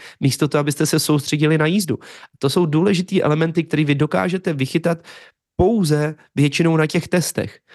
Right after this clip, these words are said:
To znamená třeba i nastavení pedálů, jenom úhel například pedálu, aby se vám dobře sedělo. Protože když se dneska koukneme,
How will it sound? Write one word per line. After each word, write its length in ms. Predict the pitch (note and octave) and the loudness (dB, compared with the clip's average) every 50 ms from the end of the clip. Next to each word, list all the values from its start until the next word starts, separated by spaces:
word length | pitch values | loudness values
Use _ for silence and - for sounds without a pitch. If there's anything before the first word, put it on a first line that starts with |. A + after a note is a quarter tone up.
| - _ _ | -20 _ _
To 100 | - C#3+ | -2 -2
znamená 500 | B2+ C3+ C3+ D3+ D3 D3 C#3+ D3 D3 C#3 | 0 0 0 0 2 2 2 2 2 0
třeba 260 | C#3 - D3+ C#3 D3 | 0 -2 -2 0 -2
i 160 | - - D#3+ C#3+ | -2 0 0 2
nastavení 560 | D3 C#3+ C3+ - - D#3 D3 D3+ D#3 D#3+ D#3 | 2 0 0 0 0 0 2 2 2 0 0
pedálů, 640 | - D3+ C#3+ C#3+ D3+ D#3+ F3+ G#3 G3+ F3 C3 A#2 - - | 0 -2 0 0 0 0 0 0 0 0 -2 -2 -6 -8
jenom 360 | B2+ B2+ F3 F#3 G3 F#3+ F3+ | -4 -2 0 2 2 0 0
úhel 280 | - G3+ F#3+ F3+ F#3+ F#3+ | -2 -2 0 0 2 2
například 460 | F#3+ F3+ F3 - F#3+ E3+ G3 F#3 F3+ | 2 0 -2 -2 -4 -2 -2 -2 0
pedálu, 540 | - F3+ E3+ D#3+ F3 F#3 G3 F#3 D#3 - - | 0 0 0 2 2 2 2 2 0 0 0
aby 160 | C3+ C3+ C#3 | 0 0 0
se 120 | - - D3+ | 0 0 0
vám 180 | D3 D3 D3 | 0 0 0
dobře 280 | C#3+ D3+ D3 C3 E3+ E3 | 0 0 0 0 0 0
sedělo. 420 | - - D#3 D#3+ F#3 F#3+ D3 C3+ - - - - _ _ _ - - | 0 0 0 2 2 0 0 -2 -6 -12 -20 -20 _ _ _ -4 -4
Protože 280 | - - C3+ B2+ D3 C#3+ | -2 0 0 0 0 2
když 140 | C#3 C#3 | 0 0
se 100 | - - | 2 2
dneska 260 | D3 D#3 D#3 - F3+ E3 | 2 2 2 0 0 0
koukneme, 540 | - - C#3+ - D#3+ D#3+ D#3+ E3 E3 D#3 | 0 0 0 2 0 0 2 2 0 0